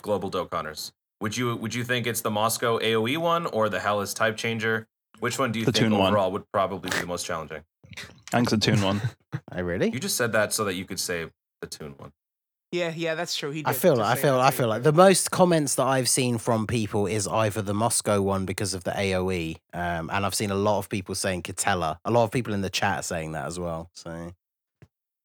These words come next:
Speaker 3: but I mean, Catella for me, I used, his was actually the only team that I didn't use a category.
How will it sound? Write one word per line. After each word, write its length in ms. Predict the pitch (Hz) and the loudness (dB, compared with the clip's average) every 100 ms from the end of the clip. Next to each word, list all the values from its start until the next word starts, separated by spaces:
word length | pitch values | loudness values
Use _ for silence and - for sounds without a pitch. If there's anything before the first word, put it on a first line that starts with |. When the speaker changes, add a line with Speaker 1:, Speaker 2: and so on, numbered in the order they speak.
| _ _ | _ _
Speaker 3:
but 80 | 139 | 4
I 80 | 156 | 6
mean, 160 | 160 | 6
Catella 420 | 147 135 208 180 | 4 6 8 8
for 120 | 120 131 | 4 2
me, 180 | 156 | 2
I 140 | 123 131 | 4 4
used, 300 | 135 127 - | 2 0 0
his 260 | 123 185 | 2 2
was 120 | 170 131 | 4 2
actually 340 | 127 - 123 | 0 0 -2
the 160 | 113 113 | -2 0
only 300 | 120 123 110 | 0 0 -2
team 340 | - 123 107 | -2 0 0
that 80 | 101 | 0
I 120 | 110 | -2
didn't 300 | 104 120 110 | -2 -2 -2
use 240 | 90 101 | -2 -2
a 40 | 95 | -2
category. 760 | - 151 117 95 82 78 80 | 2 2 2 -2 -6 -8 -10